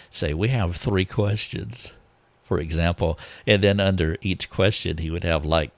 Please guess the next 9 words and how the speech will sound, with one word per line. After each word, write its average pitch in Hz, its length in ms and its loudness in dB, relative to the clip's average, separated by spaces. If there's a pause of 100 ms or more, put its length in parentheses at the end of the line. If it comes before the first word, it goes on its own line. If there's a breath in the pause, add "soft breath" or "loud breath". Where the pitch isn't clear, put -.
(160)
ten 98 540 0
questions. - 840 -2 (760 soft breath)
And 92 100 0
so 87 360 2 (240)
question 101 340 4
number 73 260 0
three, 76 600 -2 (560 soft breath)
there's 73 200 -4
about 65 320 -6